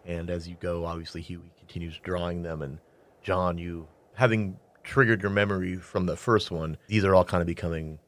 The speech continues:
familiar. Eventually, out of the blue, a large chasm shouldn't be here, like a massive gaping hole in the ground,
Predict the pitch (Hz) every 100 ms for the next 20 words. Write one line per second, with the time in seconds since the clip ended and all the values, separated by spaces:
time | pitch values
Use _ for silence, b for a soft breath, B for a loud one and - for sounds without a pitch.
0 | _ - 127 123 87 69 - _ _ _
1 | _ _ _ _ 135 170 - 82 - _
2 | _ - 110 139 131 120 120 131 117 92
3 | - _ - 95 104 110 110 107 - 107
4 | 101 107 90 80 78 _ _ _ - -
5 | 220 139 139 123 87 82 - - 104 110
6 | 104 135 135 127 135 107 92 113 107 110
7 | 95 - 101 85 82 87 85 90 85 55
8 | -